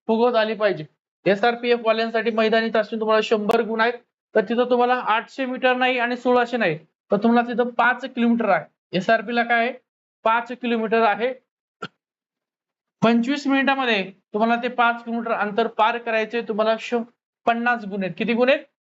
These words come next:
पन्नास गुण आहेत. त्याच्यासोबत तुमचं शंभर मीटर धावणं हे अकरा पॉइंट पन्नास सेकंदात जर तुम्ही पार केलं, तर तुम्हाला पंचवीस गुण आहे. त्याच्यासोबत तुमचा गोळाफेक आहे, हा गोळाफेक साडेआठ मीटर पेक्षा जास्त जर तुम्ही फेकला,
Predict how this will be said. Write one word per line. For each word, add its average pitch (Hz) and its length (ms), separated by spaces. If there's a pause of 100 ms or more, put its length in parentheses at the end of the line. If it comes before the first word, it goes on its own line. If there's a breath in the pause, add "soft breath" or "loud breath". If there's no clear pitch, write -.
(100)
पन्नास 240 380
गुण 240 140
आहेत. 254 100
त्याच्यासोबत 233 540
तुमचं 240 240
शंभर 240 440
मीटर 247 300
धावणं 233 420 (400)
हे 220 80
अकरा 240 420
पॉइंट 247 320
पन्नास 240 360
सेकंदात 233 400
जर 233 160
तुम्ही 233 280
पार 233 320
केलं, 233 400 (300)
तर 208 80
तुम्हाला 214 280
पंचवीस 214 420
गुण 202 260
आहे. 196 220 (320)
त्याच्यासोबत 208 500
तुमचा 208 260
गोळाफेक 226 560
आहे, 220 220 (440)
हा 202 100
गोळाफेक 220 600 (320)
साडेआठ 208 560
मीटर 240 320
पेक्षा 233 280
जास्त 220 360
जर 233 160
तुम्ही 233 260
फेकला, 214 420